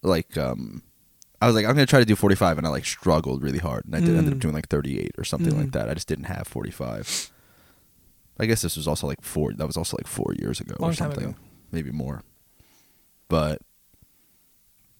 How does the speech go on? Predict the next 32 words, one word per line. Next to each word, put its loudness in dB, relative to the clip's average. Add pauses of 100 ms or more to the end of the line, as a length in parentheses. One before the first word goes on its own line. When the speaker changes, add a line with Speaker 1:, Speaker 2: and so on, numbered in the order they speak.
(1300)
Speaker 1:
yeah, 6 (160)
I 0
don't 6
know. 6
I -2
had 8
a 4
good 6
time. 4 (120)
It 0
felt 6
good 6
to 2
just 0
be 4
like, 2
you 2
can 0
just 0
do 2
literally 2
whatever -2
you -2
want. 0
Speaker 2:
Yeah. 2 (420)
Speaker 1:
It 4
also 8
made 4
spec-, 2
it 6
made 4
jokes, 2